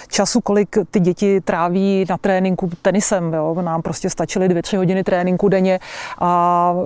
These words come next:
moje dcera v šestnácti musí hrát tři, čtyři hodiny denně, jo? A to vlastně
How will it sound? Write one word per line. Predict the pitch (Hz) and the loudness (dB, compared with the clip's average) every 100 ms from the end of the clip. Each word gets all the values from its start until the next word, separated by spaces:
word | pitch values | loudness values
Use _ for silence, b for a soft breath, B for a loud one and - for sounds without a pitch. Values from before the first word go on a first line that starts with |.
| - | -4
moje | - 180 170 | -2 0 0
dcera | - 180 | 0 -2
v | 180 | -2
šestnácti | 175 - 170 170 - 185 185 | -4 -4 -4 -4 -2 0 2
musí | 175 165 - 190 | 0 -2 -2 0
hrát | 175 175 | 0 0
tři, | 180 180 | -2 -4
čtyři | - 196 | -2 0
hodiny | 190 208 | 2 2
denně, | 202 196 196 | 2 2 2
jo? | 180 170 | 2 2
A | 175 | 0
to | - | -2
vlastně | 165 170 185 | -4 -4 -4